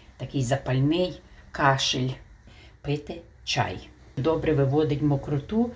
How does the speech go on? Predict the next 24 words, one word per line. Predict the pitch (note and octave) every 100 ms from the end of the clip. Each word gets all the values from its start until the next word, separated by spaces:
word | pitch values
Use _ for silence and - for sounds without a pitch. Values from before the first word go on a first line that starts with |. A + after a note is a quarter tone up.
| - - -
розслаблює | - C#3+ - - D3+ D#3+ D#3 D#3+ D3+ D3 - - - -
в |
грудях, | B2 C#3+ B2+ C3 B2+ C3 - - -
ем, | - C#3 B2+ B2 A#2+ C3+ -
спазми. | - - - C3 A#2 - A2 A2+ - _ _ _
А | C3+ C#3+
жіночка | A#3 A3+ - - C3+
мені | C3 B2+ B2+
так | C3 C3+
казала, | C3+ F3+ G#3+ C#3+ - - -
що | - D4 D4 F3
таку | - C3+ - G3 F#3+ - - -
гілочку, | B2 G3 C4+ G#3+ C#3+ - - G3
ну, | F3
таку | - C3+ D3+
на | C3+
два | A#2+ B2 A#2
сантиметри, | - A2+ - A2+ C3 D#3+ - - F#3 F#3 - - -
кинути | D#3+ D3 D3 C#3 D3+ C3 C3 - - - -
в | -
шклянку | - - D#3 D#3+ A3 A#3 A#3+ A#3
і | A3+
залити | C3+ C#3 D3+ D#3+ F3
окропом, | E3 E3 C3 A#2+ A2+ - - E3 D4